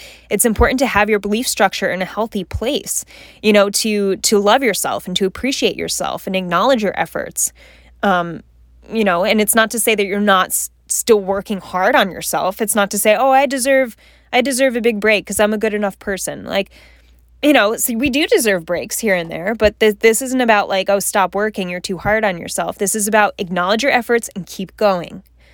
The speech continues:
okay? Keep moving forward. Just keep going. What can you do? What can you do now?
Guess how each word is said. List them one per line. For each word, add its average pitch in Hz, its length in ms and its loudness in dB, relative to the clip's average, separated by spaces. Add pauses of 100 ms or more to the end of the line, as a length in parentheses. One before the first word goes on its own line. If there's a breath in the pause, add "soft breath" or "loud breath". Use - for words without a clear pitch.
(240 soft breath)
okay? 180 400 -2
Keep 247 420 -6
moving 277 320 -6
forward. 294 440 -8 (420 soft breath)
Just - 220 -4
keep 254 440 -4
going. 226 380 -4
What 202 240 -2
can 247 140 -4
you 254 140 0
do? 269 320 -2
What 190 260 -8
can 247 160 -4
you 262 80 0
do 277 160 -4
now? 262 380 -4